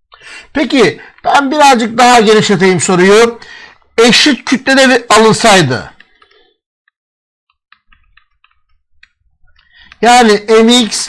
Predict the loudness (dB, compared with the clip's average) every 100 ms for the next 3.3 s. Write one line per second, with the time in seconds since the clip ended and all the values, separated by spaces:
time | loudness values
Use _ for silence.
0 | -4 -2 -2 -6 -4 0 2 0 -6 _
1 | _ -20 _ _ _ _ 0 2 2 2
2 | 2 2 0 -4 0 2 0 0 2 2
3 | -2 -12